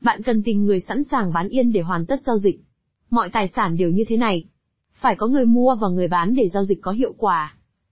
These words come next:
Banco chỉ yêu cầu một người hoàn thành giao dịch, với tính thanh khoản được cung cấp bởi mã thông báo B N T gốc và các hợp đồng thông minh của nó. Các hợp đồng thông minh của mã thông báo B N T đảm bảo rằng luôn có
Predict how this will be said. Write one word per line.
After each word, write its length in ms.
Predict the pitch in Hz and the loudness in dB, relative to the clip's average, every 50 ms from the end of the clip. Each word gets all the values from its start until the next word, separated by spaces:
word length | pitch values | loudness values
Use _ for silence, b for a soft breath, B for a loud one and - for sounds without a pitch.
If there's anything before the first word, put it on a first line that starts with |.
| _ _ _ _ - | _ _ _ _ -2
Banco 380 | - 233 233 233 226 247 240 226 | 0 2 2 2 0 0 -2 -2
chỉ 180 | - - 214 180 | -2 -4 -2 0
yêu 140 | 208 220 | 2 0
cầu 180 | 220 - 226 190 | 2 2 0 0
một 160 | 185 185 175 | 2 2 2
người 180 | 196 202 190 180 | 2 2 2 2
hoàn 220 | 175 202 196 180 | 0 -2 -2 -2
thành 180 | - 202 180 180 | -2 -2 -4 -2
giao 160 | 185 214 208 | -2 -2 0
dịch, 220 | 202 214 196 - _ _ - | 2 0 0 0 _ _ -4
với 160 | 190 214 220 | 0 2 2
tính 220 | 220 226 233 220 240 | 2 2 0 -2 0
thanh 220 | 269 285 262 262 | 0 0 -2 0
khoản 200 | 269 247 185 165 | 0 -2 -2 -2
được 140 | 170 170 165 | -2 -4 -4
cung 180 | - 233 226 214 | -2 0 0 2
cấp 160 | 294 294 - - _ _ _ - | 2 0 0 0 _ _ _ -2
bởi 180 | - 254 214 175 | 0 2 2 2
mã 200 | 180 196 196 254 | 0 -2 -2 -2
thông 180 | - 294 262 247 | -2 -2 0 2
báo 220 | 233 208 190 196 | 2 2 2 2
B 80 | 214 262 262 240 220 233 | 4 4 2 2 2 0
N 80 | 226 220 | -2 0
T 60 | 240 220 208 190 | 2 0 0 2
gốc 180 | 240 294 320 - - | 2 0 0 0 -2
và 100 | 214 180 | -6 -4
các 100 | - 254 | -4 -4
hợp 160 | 254 254 190 | -4 -4 -2
đồng 220 | 196 202 190 180 180 | 0 0 0 0 0
thông 200 | 220 240 240 247 | 0 0 2 2
minh 160 | 254 240 233 | 2 2 2
của 120 | 220 208 | 0 0
nó. 380 | 160 170 165 160 165 202 269 302 - _ _ _ _ _ _ _ _ _ - | -2 0 -2 -2 -2 -2 -4 -6 -8 _ _ _ _ _ _ _ _ _ -4
Các 100 | - 311 | -4 -2
hợp 160 | 294 220 226 202 | 0 0 -2 0
đồng 180 | 214 214 196 190 | 0 0 0 0
thông 200 | 220 254 247 247 | 0 0 2 2
minh 180 | 254 240 240 | 2 2 2
của 120 | 220 226 185 | 0 0 -2
mã 160 | 160 175 190 - | -2 -2 -6 -4
thông 180 | - 269 240 233 | -2 -2 0 2
báo 220 | 214 185 185 190 | 2 2 2 2
B 80 | 208 269 262 240 226 233 | 2 2 2 2 2 0
N 80 | 240 | 0
T 60 | 220 247 233 214 208 208 | 0 2 2 2 4 2
đảm 180 | 214 180 160 | 0 -2 -2
bảo 180 | 170 170 160 151 | -4 -4 -6 -6
rằng 320 | 156 185 175 165 165 156 - _ _ _ _ - | -4 -4 -4 -2 -4 -6 -8 _ _ _ _ 0
luôn 280 | 269 277 285 269 262 | 2 4 4 4 4
có 100 | 247 240 | 2 0